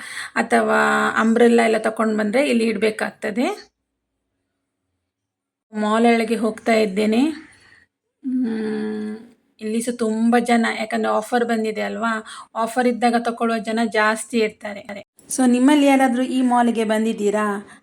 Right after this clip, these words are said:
ಬಂದಿದ್ರೆ ಇಲ್ಲಿ ಏನ್ ಪರ್ಚೇಸ್ ಮಾಡಿದ್ದೀರಿ ಅಂತ ಅದು ಕೂಡ ಕಾಮೆಂಟ್ ಬಾಕ್ಸಲ್ಲಿ ಹಾಕಿ ಆಯ್ತಾ?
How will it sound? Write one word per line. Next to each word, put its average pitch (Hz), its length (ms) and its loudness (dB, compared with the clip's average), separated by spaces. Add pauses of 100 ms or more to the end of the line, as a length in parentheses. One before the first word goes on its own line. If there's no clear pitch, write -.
(220)
ಬಂದಿದ್ರೆ 247 520 0
ಇಲ್ಲಿ 254 220 2
ಏನ್ 285 240 4
ಪರ್ಚೇಸ್ 254 420 0
ಮಾಡಿದ್ದೀರಿ 208 540 -2
ಅಂತ 226 340 -2 (120)
ಅದು 247 240 -2
ಕೂಡ 240 200 0
ಕಾಮೆಂಟ್ 220 400 -2
ಬಾಕ್ಸಲ್ಲಿ 208 640 -4 (300)
ಹಾಕಿ 208 360 -6
ಆಯ್ತಾ? 196 560 -6